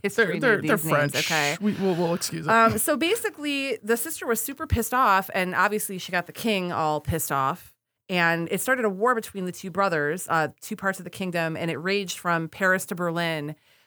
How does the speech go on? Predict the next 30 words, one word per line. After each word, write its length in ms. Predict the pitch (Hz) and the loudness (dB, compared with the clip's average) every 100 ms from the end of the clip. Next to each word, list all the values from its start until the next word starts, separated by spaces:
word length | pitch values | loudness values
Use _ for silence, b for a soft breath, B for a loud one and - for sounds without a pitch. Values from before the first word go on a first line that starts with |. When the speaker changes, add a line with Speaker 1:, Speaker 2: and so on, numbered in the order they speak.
| b | b
Speaker 1:
over 480 | 196 180 180 165 165 | 0 2 2 2 0
the 140 | 165 175 | 0 0
death 280 | 180 165 | 2 2
of, 320 | 175 165 156 - | 0 0 0 -6
you 120 | 175 | -6
know, 220 | 156 143 - | -4 -6 -6
this, 320 | 156 151 - | -4 -4 -6
this 240 | - 170 - | -4 -6 -4
woman. 300 | 427 127 - - _ _ _ _ _ _ - | -4 -4 -6 -18 _ _ _ _ _ _ 2
Uh, 120 | 196 | 4
it 20 | 185 | 4
was 120 | 185 | 0
a 40 | |
seven-year 460 | 202 294 311 311 294 | 2 2 2 0 0
war. 460 | 208 202 202 208 214 b b b - 165 - _ | 2 2 2 2 -2 b b b -10 -10 -10 _
Both 220 | 190 226 302 | 2 2 2
sides, 580 | 254 240 226 226 202 - | 2 4 4 2 -2 0
uh, 400 | 175 175 170 - | 2 4 4 2
were, 480 | 175 175 170 165 90 | 0 0 0 0 -2
like, 160 | 180 180 | -2 0
majorly 540 | 214 302 262 190 165 | 2 2 2 0 -2
brutal, 480 | 156 151 143 143 151 | -2 -2 0 0 2
not 220 | 180 240 | 2 2
pulling 240 | - 277 240 | 2 0 0
any 120 | 202 | -2
punches. 600 | - 160 160 143 135 143 | -2 -4 -2 -2 -2 -2
Um, 200 | - 160 170 | 0 0 -2
Friedgun, 640 | 370 415 330 269 254 220 - | -8 -6 -4 -2 -2 -6 -4
uh, 200 | 180 180 | -2 -2
won, 460 | 185 233 160 156 | 0 0 0 -4